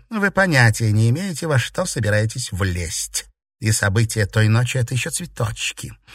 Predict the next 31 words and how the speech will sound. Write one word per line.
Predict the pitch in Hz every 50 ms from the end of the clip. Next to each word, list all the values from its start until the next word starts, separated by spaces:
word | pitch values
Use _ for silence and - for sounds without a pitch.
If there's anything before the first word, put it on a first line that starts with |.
| - - - - -
Все | - - - 202 208 202
может | 208 196 180 180 180
обернуться | 180 170 175 170 170 185 190 151 - 175
куда | 135 190 180 175 175 160
более | 156 170 175 170 160 151 147 135 123
серьезными | 113 - 139 135 127 131 131 139 143 131 127 131 131 127
последствиями. | 117 123 123 120 - 139 139 139 135 120 - - - 117 113 110 107 107 107 110 113 113 - _ _ _ _ _ _
«Погони | - 123 123 117 131 143 165 175
за | 165 165 170
нами | 170 175 170 170
вроде | 165 165 165 165 165 180
бы | 180 185
нет». | 180 151 143 151 - - - - - - - -
Она | 107 104 101 98 95
взглянула | 90 82 85 98 101 107 113 117 104 98
в | 95 92
зеркальце | 87 107 107 90 - - 90 85 - - 101
заднего | 90 95 95 90 87 95 95 95 101
вида. | 95 92 92 87 92 90
«Давайте | 95 104 127 170 233 302 311 269 226 - 151
я | 147 143 160
высажу | 226 214 - 151 123 120
вас | 123 123 117 - 131
у | 120
ближайшей | 117 127 120 120 135 131 113 123 127
автобусной | 117 107 123 120 117 113 120 139 139
остановки | 131 123 - 202 214 233 233 180 - 214
и | 214
покончим | 196 - 226 220 - 254 254 247 - - 120 117
с | 113 - 131
этим». | 135 131 - - 156 156 147